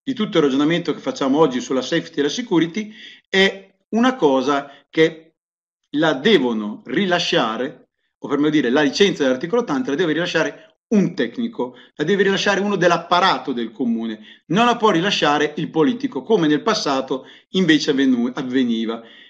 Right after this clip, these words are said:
E proprio per come è scritta la nuova norma è chiaro che è un compito funzionariale, ma ad ogni buon fine, per evitare incomprensioni e per evitare che qualcheduno,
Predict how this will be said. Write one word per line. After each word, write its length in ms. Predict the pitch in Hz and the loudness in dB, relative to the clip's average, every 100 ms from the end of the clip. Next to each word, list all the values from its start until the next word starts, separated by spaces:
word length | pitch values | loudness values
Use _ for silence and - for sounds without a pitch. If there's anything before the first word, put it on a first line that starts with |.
| _ | _
E 200 | 220 180 | 2 4
proprio 420 | - 277 269 220 | 4 2 4 0
per 380 | - 170 160 - | 4 2 0 -8
come 320 | - 269 220 | 0 2 4
è 40 | 190 | 2
scritta 480 | - 190 202 208 | 0 -2 0 -2
la 80 | 147 | 0
nuova 300 | 139 175 202 | 2 4 4
norma 560 | 220 170 131 131 127 - | 4 2 2 2 0 -2
è 180 | 220 214 | -2 0
chiaro 560 | 208 160 120 127 127 - _ | 0 0 0 -4 -6 -12 _
che 200 | - 160 | 2 4
è 40 | 143 | 4
un 200 | 208 226 | 2 0
compito 720 | 160 127 120 143 156 151 151 - _ _ | 2 0 0 -2 0 -2 -4 -20 _ _
funzionariale, 1000 | 214 247 - 196 175 165 156 127 113 117 | 0 2 2 0 2 4 4 2 0 -2
ma 240 | 110 226 | 0 2
ad 140 | 208 185 | 4 2
ogni 200 | 208 135 | 2 0
buon 220 | 151 220 | 0 -2
fine, 400 | - 156 135 123 | -2 2 2 2
per 160 | 123 156 | 2 0
evitare 380 | 147 143 185 | 0 0 0
incomprensioni 1000 | 139 123 147 127 156 143 165 123 113 127 123 - - | 0 0 -2 0 -2 -2 -2 -2 0 -2 -4 -16 -6
e 140 | 160 | 0
per 140 | 160 | 2
evitare 480 | 160 151 190 185 135 | 4 2 2 2 0
che 140 | - 165 | -4 -2
qualcheduno, 640 | 135 127 147 214 156 | -2 -2 0 0 0